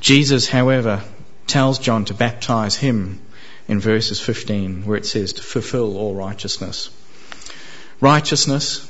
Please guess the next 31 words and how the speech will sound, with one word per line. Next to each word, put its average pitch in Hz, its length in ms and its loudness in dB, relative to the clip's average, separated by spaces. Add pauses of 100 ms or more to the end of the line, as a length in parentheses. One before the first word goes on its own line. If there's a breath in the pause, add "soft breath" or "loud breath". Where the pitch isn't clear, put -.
(120)
is 110 160 0
doing 123 220 4
what 110 120 0
is 104 80 0
good 135 360 0 (280)
and 131 140 2
proper. 95 380 0 (1000 loud breath)
They 135 140 8
didn't 156 200 4
need 147 220 4
to - 80 -2
be 139 100 6
baptized. 104 680 -2 (200)
Jesus 127 460 2
sets - 280 -4
the 110 100 0
example 110 420 2
for 123 200 2
us 120 120 0
all 95 260 -2 (560 loud breath)
with - 140 2
the 123 60 -4
public 135 400 2
declaration 117 680 2
through 131 280 2
baptism 98 640 -4 (680 loud breath)
that 117 160 4
demonstrates 123 640 2
a - 60 -8
person's 117 560 0
rejection 127 760 -2